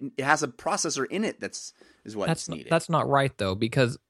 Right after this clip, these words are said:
Speaker 2: Oculus is saying that your computer needs to have these minimum requirements right now to run this thing.
Speaker 1: To
Speaker 2: You need to
Speaker 1: shoot
Speaker 2: have
Speaker 1: out t-, double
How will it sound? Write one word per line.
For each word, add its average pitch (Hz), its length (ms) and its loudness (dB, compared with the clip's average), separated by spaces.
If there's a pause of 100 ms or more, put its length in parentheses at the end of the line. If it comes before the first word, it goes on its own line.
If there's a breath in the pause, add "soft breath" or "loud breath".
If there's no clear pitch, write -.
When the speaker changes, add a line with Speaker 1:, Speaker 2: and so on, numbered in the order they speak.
(280)
Speaker 2:
Oculus 156 400 2
is 131 100 -2
saying 135 220 2
that - 100 -2
your 127 80 2
computer 147 420 4
needs 127 200 2
to 113 60 2
have 120 220 0
these 131 300 4
minimum 120 480 8
requirements 95 800 2
right 104 320 4
now 95 440 0
to 104 180 -2
run 92 300 4
this - 200 -2
thing. 87 360 -4 (120)
Speaker 1:
To - 80 -4
Speaker 2:
You - 20 0
need - 20 0
to - 0 -
Speaker 1:
shoot 147 340 4
Speaker 2:
have 113 100 4
Speaker 1:
out 151 320 6
t-, - 160 -8 (100)
double 139 580 4